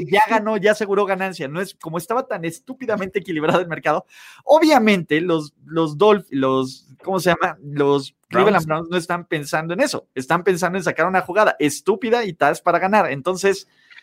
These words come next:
Speaker 2: Pero es que están
Speaker 1: vuélvanse
Speaker 2: pasados.
Speaker 1: locos. La N F L está arreglada tal. Kevin
Speaker 2: Ujú.
Speaker 1: Stefanski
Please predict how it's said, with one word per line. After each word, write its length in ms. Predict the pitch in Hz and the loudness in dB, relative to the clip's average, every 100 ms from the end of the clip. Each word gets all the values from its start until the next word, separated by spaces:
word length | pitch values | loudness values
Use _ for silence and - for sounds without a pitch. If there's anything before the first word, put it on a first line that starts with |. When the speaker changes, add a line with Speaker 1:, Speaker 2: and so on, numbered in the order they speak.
| _ - - - - _ _ _ - | _ -20 -20 -20 -20 _ _ _ -2
Speaker 2:
Pero 120 | 156 | 0
es 60 | 151 | 2
que 60 | 160 | 4
están 20 | |
Speaker 1:
vuélvanse 380 | - 226 214 240 | 4 2 2 2
Speaker 2:
pasados. 160 | 226 202 | 2 2
Speaker 1:
locos. 220 | 214 - - | -2 -4 -6
La 200 | 143 143 | 0 2
N 160 | 160 185 | 2 2
F 140 | 180 | 0
L 100 | 180 | 0
está 160 | 175 175 | 0 0
arreglada 460 | 170 165 151 151 | 2 2 2 2
tal. 260 | 151 113 - _ _ _ 117 _ _ | 0 -2 -4 _ _ _ _ _ _
Kevin 280 | 165 147 147 | 4 4 4
Speaker 2:
Ujú. 80 | 196 | 0
Speaker 1:
Stefanski 680 | - 180 165 151 - 117 | -4 -2 -2 -4 -10 -16